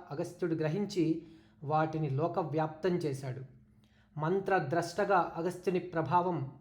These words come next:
వేదాలలో కనిపిస్తుంది. ఋగ్వేదంలో అగస్త్యుడు దర్శించిన సూక్తాలు ఇరవై నాలుగు. ఇవి కాక మరికొన్ని మంత్రాలు కూడా అగస్త్యుని పేరుతో కనిపిస్తాయి.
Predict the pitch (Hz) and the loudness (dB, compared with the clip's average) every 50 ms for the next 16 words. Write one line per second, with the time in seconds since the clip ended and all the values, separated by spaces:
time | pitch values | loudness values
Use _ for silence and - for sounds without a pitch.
0 | - - 131 139 147 160 156 175 170 170 165 160 160 165 156 156 147 147 139 147 | -12 -8 -2 0 0 2 4 4 4 4 4 4 4 2 2 0 -4 -6 -6 -8
1 | 131 - - 135 131 120 127 - - - - - - - _ - - 156 143 143 | -8 -8 -6 -6 -6 -6 -6 -10 -14 -20 -20 -20 -20 -20 _ -6 -6 -4 -2 4
2 | 165 185 190 185 180 185 185 180 185 185 175 160 180 175 180 - 190 185 180 165 | 4 6 6 6 6 4 4 4 4 4 4 2 0 0 0 0 2 2 2 2
3 | 180 175 175 - 180 170 180 170 160 151 - 190 180 - - - 185 180 180 185 | 2 -2 -2 -4 -6 -4 -2 -2 -2 0 -2 -2 -4 -4 -2 2 4 4 4 4
4 | 165 147 151 156 165 160 160 156 147 139 135 131 135 156 160 - - - - - | 4 2 2 4 4 4 4 2 2 0 0 -2 -2 -2 -4 -4 -8 -16 -20 -20
5 | - - - - - - - - 165 180 190 185 190 196 208 202 226 190 165 170 | -20 -20 -20 -20 -20 -8 0 0 2 2 4 6 8 6 6 6 4 2 4 4
6 | 180 196 196 220 214 214 208 202 196 196 190 202 202 202 202 202 196 196 202 196 | 4 4 4 4 4 4 2 2 2 0 2 2 4 4 4 2 0 0 2 4
7 | 202 196 190 - 190 180 - - 208 190 185 185 190 180 180 175 175 180 170 175 | 6 4 6 4 0 -2 0 -2 0 0 2 2 2 2 2 0 0 0 0 0
8 | 160 156 160 156 135 - - 139 123 - | 0 0 -2 -4 -6 -4 -4 -4 -4 -4